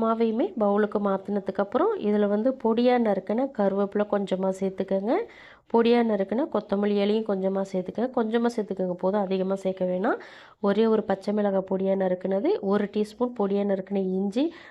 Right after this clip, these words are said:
ரெண்டு மீடியம் சைஸ் வெங்காயம் பொடியா நறுக்குனது, அதையும் சேர்த்துக்கோங்க. இந்த போண்டாவுக்கு தகுந்த உப்பு சேர்த்துக்கோங்க. உப்பு வந்து கொஞ்சம் கொஞ்சமா சேர்த்துக்கோங்க. நிறைய ஆயிடுச்சுன்னா நல்லா இருக்காது. இப்ப சேர்த்துட்டு ஒண்ணுலேருந்து ரெண்டு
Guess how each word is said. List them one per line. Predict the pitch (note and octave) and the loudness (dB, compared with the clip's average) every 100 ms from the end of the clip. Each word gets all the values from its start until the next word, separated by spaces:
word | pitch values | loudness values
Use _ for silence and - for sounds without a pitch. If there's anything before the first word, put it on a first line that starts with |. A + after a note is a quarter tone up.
| - G3+ | -6 0
ரெண்டு | G#3 A3+ A#3 G#3+ | 2 2 2 2
மீடியம் | G#3 G#3 G3+ | 2 0 0
சைஸ் | G3 G3 - | -2 -2 -2
வெங்காயம் | F#3+ F#3+ F#3+ F#3+ F#3+ | -2 2 0 0 -2
பொடியா | F#3+ G3 F#3+ | 0 0 0
நறுக்குனது, | F#3 F#3 F#3 F3+ | -2 -2 -2 0
அதையும் | F#3 F#3+ | -2 -4
சேர்த்துக்கோங்க. | F#3+ F#3+ G3 G#3+ F#4+ - - - - | -6 -4 -4 -2 -2 -6 -20 -10 -4
இந்த | G3+ G3+ G3 | 0 2 2
போண்டாவுக்கு | G#3+ A3+ A3 A3 G#3 | 2 2 0 0 -2
தகுந்த | F#3+ G3+ A3 | -2 0 -2
உப்பு | - G3 F#3+ | -2 -8 -6
சேர்த்துக்கோங்க. | F#3 F3+ F#3+ G#3 F4 - - - G#3 | -6 -4 -2 0 -2 -4 -12 -6 -4
உப்பு | A3+ A#3 G#3 | 2 2 2
வந்து | G3+ D4 E4+ | 2 0 2
கொஞ்சம் | G#3+ F#3+ F#3+ | 0 0 0
கொஞ்சமா | F3+ F#3+ G3+ | 0 -2 -2
சேர்த்துக்கோங்க. | F#3+ F#3+ - G3 A#3+ F#4+ - - - | -6 -6 -4 -2 0 -2 -8 -10 -2
நிறைய | G3 G3+ G#3 G3 | 0 2 4 4
ஆயிடுச்சுன்னா | F#3 F#3 F#3+ A3+ A3 | 2 -2 -2 0 0
நல்லா | F3+ F#3+ | 2 0
இருக்காது. | F#3 F#3+ F3+ D4+ G4 - _ _ - - | 0 -2 0 0 0 -8 _ _ -20 -10
இப்ப | - G#3+ | -4 -2
சேர்த்துட்டு | A3 G#3+ G#3+ G#3 E4+ F#4+ - _ G3 | 2 2 0 -2 -2 -2 -16 _ -2
ஒண்ணுலேருந்து | A3 B3+ G#3+ A3 A#3+ | 2 4 4 4 2
ரெண்டு | G#3 G3+ | 2 0